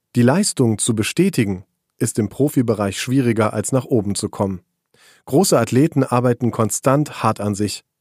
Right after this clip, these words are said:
auf und außerhalb des Platzes. Ich denke, es wird ihm gelingen,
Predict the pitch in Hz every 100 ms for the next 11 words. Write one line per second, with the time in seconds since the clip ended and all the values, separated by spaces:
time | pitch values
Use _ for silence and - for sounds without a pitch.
0 | - 147 185 - - 156 - 120 - 101
1 | 98 107 - 101 101 107 - - _ _
2 | _ _ _ - 175 - 143 135 139 143
3 | 131 - 113 110 113 120 107 92